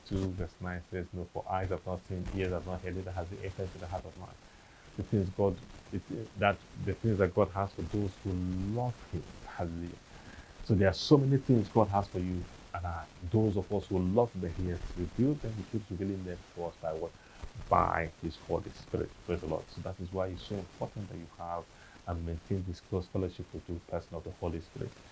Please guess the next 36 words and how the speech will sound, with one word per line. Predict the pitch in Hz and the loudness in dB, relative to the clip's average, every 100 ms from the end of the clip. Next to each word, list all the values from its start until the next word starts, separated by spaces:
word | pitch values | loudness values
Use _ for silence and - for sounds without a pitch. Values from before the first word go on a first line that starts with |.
| - - - | -18 -18 0
because | 98 - | 2 4
He | 104 104 | 4 4
is | |
the | 92 | 4
one | 92 92 87 87 - - - - | 0 0 0 -4 -12 -20 -18 0
that | 95 85 - - - 92 | 4 4 2 -16 -2 2
will | 87 85 | 2 2
reveal | 92 85 - 139 147 - - | 2 2 12 12 12 8 2
to | |
you | 90 90 90 80 - - - - - - - | 0 2 0 -2 -12 -18 -20 -20 -20 -12 -2
through | 85 | -2
the | 80 | -2
Scriptures. | - 143 - - - - - - - | -2 -4 -2 -8 -8 -14 -18 -16 -8
Okay, | 95 - | -6 -4
first | 92 90 | -4 -4
and | 87 | -6
foremost, | 135 135 92 - - - - - - - - - - | -6 -6 -10 -18 -20 -20 -20 -20 -20 -20 -20 -20 -6
things | 101 90 - | -2 -2 -2
that | 80 - | -6 0
God | 87 82 - | 2 2 -2
has | 82 90 85 - | -6 -6 -8 -10
in | |
store | - - 82 - | -10 -4 -4 -2
for | - | -4
you | 80 | -4
and | 87 95 | -4 -8
I. | - - - | -12 -16 -6
Praise | 85 80 | -4 -2
God. | - 85 | -4 -2
Hallelujah. | 85 80 82 85 | 0 -2 -4 -8
So | - 87 - | -8 -8 -4
please | 95 92 - - - - - - - - | -6 -6 -14 -20 -20 -20 -20 -20 -16 4
get | 98 - - - - | 4 4 -10 -12 -6
into | 90 82 | -4 -2
the | |
Word. | 85 82 80 | 0 0 -2